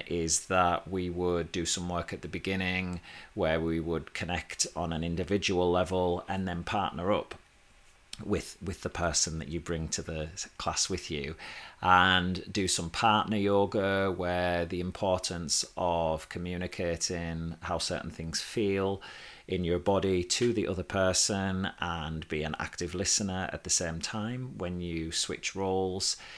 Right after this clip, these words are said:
to be able to actually touch each other again, which can be very rare in many relationships, I've discovered through my experience, uh, well, sometimes personally, but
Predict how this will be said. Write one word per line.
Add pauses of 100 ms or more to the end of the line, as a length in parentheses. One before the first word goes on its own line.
(400)
to
be
able
to
actually
touch (140)
each
other
again, (200)
which (220)
can
be
very
rare (140)
in
many
relationships,
I've
discovered (920)
through
my
experience,
uh, (120)
well,
sometimes
personally,
but